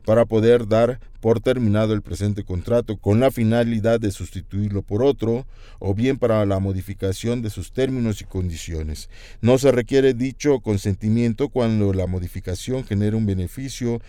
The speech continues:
en favor del suscriptor. El suscriptor puede cambiar la tarifa, paquete o plan, aunque sea de menor monto con el que se contrató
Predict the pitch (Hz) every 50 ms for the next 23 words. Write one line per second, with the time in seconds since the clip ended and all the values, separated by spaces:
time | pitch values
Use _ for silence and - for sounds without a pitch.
0 | - - - - - 120 135 135 110 107 95 90 95 104 110 104 104 101 92 98
1 | 104 104 - - 113 104 - - 110 107 - - - 113 107 104 95 - - -
2 | - - - - - - - 101 92 90 - 92 87 - - - 90 - - -
3 | 123 127 131 139 - - - - - - - - 110 110 117 110 107 104 101 107
4 | 113 120 123 127 117 107 - 101 98 104 117 123 107 - 92 80 - - - 90
5 | 87 - - 110 107 107 - 110 113 113 - - 120 104 - 95 104 110 120 127
6 | 135 - - - - - - - 92 101 101 104 107 101 - 127 123 123 120 107
7 | 110 104 101 101 104 107 117 117 113 113 117 120 120 113 123 131 123 - 110 101
8 | 98 95 95 - 92 87 92 - - 90 87 - - 90 87 - 117 113 104 87